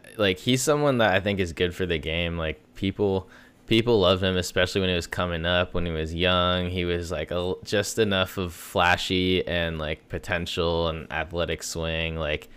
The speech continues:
I think, I think, uh, people, you know, I, I think he'll be good for viewership of the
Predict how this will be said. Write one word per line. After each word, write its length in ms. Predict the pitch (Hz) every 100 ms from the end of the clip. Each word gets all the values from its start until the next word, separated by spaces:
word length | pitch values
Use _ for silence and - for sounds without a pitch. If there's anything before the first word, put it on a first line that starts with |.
| - - - - -
I 100 | 90
think, 380 | 107 101 - -
I 120 | 95
think, 340 | 113 101 -
uh, 480 | 87 85 80 80 80 - - _ _ _ -
people, 960 | - 95 90 87 85 82 82 80 78 - -
you 160 | 90 78
know, 220 | 73 76 - - - - - -
I, 100 | 82 -
I 80 | 101
think 240 | 107 98
he'll 220 | 110 113
be 100 | 92
good 220 | 87 80 76
for 120 | 80
viewership 540 | 76 76 76 73 71
of 400 | 76 67 - - - - _ -
the 160 | -